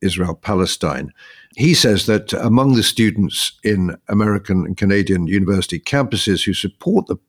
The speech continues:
Palestinian cause, i e the younger generation, the two-state solution to them is dead, and in its place is the movement for the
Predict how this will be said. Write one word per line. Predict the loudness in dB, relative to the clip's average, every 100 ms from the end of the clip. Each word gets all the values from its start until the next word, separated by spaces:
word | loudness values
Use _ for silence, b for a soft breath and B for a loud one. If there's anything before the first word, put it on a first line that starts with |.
| -6
Palestinian | -4 -4 -2 -2 -2 -4
cause, | -4 -2 -2 -4 -8 B B B B B _ -8
i | -2 0
e | 2
the |
younger | 2 2 2
generation, | 0 0 0 2 0 0 -2 -4 B B B
the | -4
two-state | 0 2 2 2 0
solution | 0 2 2 2 -2
to | 0
them | 0 2 0
is | -2
dead, | -4 0 2 2 -2 -10 -18 _ _ -4
and | -4 0
in | 2
its | 2 0
place | -2 0 0 -4
is | -4 -4
the | 0
movement | 2 4 2 0 -4 -2
for | 0 0
the | 0 -2 -2